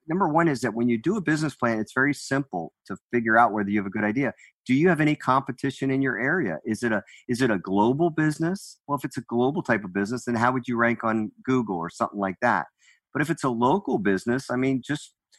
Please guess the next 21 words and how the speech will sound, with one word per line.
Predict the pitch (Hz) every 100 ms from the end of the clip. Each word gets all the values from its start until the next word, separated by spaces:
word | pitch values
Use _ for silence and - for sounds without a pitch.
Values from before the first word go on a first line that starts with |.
| _ _ _ _ - 107
do | 131 151
local | 147 160 156
searches | - - 135 208 - 82 69
and | 98 98
see, | - 139 175
is | 110 110
there, | 110 78 107
if | 127 113
you | 139 156
try | - 151
to | 135 -
hire | - 127 147
somebody | 143 - 127 123 120 107
in | 107
your | 123 139
area | 123 131 143 120
to | 101
do | - 127 151
that | 110 113
or | 101
to | 101